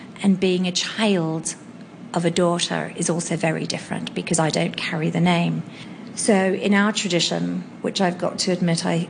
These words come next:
I think is, is wrong, the name goes through the boy, and traditionally everything in terms of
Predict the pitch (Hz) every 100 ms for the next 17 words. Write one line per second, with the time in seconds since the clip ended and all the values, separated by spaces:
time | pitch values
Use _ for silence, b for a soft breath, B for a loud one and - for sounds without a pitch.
0 | - 165 - 165 170 156 - - 175 175
1 | 190 233 285 B B - - 220 208 190
2 | 180 175 170 170 170 - 214 175 165 165
3 | 160 175 B B B B 190 170 165 160
4 | 170 165 208 - 196 185 180 170 - 196
5 | 165 165 165 170 B B B - - 196
6 | 190 175 165 165 170 170 - 175 165 160
7 | 165